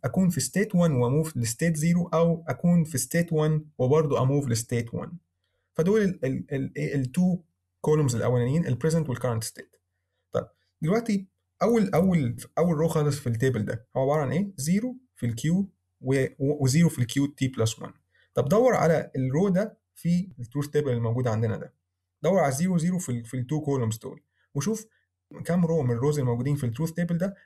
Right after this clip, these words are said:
بيحقق الكونديشن ده اللي هو بكون في ستيت زيرو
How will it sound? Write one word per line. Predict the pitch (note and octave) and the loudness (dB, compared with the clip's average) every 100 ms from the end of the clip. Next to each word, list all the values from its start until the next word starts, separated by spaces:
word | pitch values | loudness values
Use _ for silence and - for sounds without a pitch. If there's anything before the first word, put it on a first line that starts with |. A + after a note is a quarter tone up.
| - | -6
بيحقق | B2+ E3+ D#3+ | -4 -2 -2
الكونديشن | C3 B2+ B2+ C3+ B2+ | -4 -2 -4 -2 -2
ده | B2+ | 0
اللي | B2 | 0
هو | B2+ C3+ B2+ - _ | 2 0 -2 -6 _
بكون | A#2+ A#2+ D3 | -6 -2 -2
في | C3 | -2
ستيت | - E3 D#3+ | -4 -2 -2
زيرو | E3+ F#3 F#3 | 0 0 -2